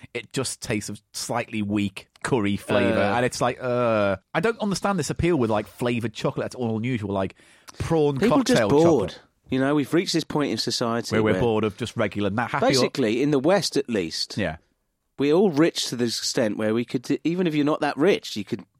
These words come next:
Speaker 2: you could try a different kind of chocolate every day, couldn't you?
Speaker 1: Yeah,
Speaker 2: If
Speaker 1: you
Speaker 2: you
Speaker 1: could.
Speaker 2: so wished.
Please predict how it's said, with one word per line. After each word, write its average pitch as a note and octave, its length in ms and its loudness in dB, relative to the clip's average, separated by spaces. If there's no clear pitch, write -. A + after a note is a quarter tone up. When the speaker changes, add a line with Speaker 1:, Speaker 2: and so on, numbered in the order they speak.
Speaker 2:
you A2+ 100 -4
could G#2 140 -6
try C#3 240 0
a - 20 -4
different B2 240 -4
kind B2 140 -2
of A#2 60 -4
chocolate - 300 -4
every C3 180 -2
day, D3 260 -2
couldn't - 240 -10
you? D#2+ 100 -8
Speaker 1:
Yeah, A#3 280 2
Speaker 2:
If G#2+ 160 -8
Speaker 1:
you F#3+ 60 0
Speaker 2:
you A#2 80 2
Speaker 1:
could. G#3 80 6
Speaker 2:
so B2+ 160 4
wished. A2+ 480 0